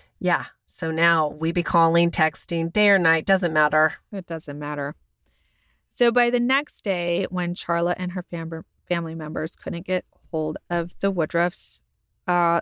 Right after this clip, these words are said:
Speaker 2: they started to become alarmed. Not so alarmed that Charla doesn't go out and party that night, which she does, and she decides, "You know what, I'm gonna call them again at two A M,"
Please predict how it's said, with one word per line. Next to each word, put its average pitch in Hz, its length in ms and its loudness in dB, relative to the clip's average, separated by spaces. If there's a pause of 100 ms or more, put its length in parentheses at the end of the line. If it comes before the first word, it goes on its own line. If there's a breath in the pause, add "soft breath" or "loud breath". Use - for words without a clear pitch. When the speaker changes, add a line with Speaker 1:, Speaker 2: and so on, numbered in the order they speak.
(120)
Speaker 2:
they 170 400 2
started 170 320 0
to 175 60 -2
become 180 300 -2
alarmed. 214 500 2 (1500)
Not 330 240 2
so 370 200 4
alarmed 262 400 6
that 196 120 0
Charla 180 320 0
doesn't 170 240 0
go 165 160 4
out 151 180 2
and - 140 -16
party 330 400 4
that 170 240 0
night, 160 580 -8 (120)
which 170 160 -2
she - 340 0
does, 185 680 -4
and 175 400 -4
she - 300 0
decides, 165 680 0
"You 233 80 4
know 247 100 6
what, 240 140 6
I'm 208 160 2
gonna 190 180 -4
call 208 340 0
them 202 200 4
again 160 600 -2
at - 100 -6 (100)
two 170 260 0
A 143 180 2
M," 196 260 -6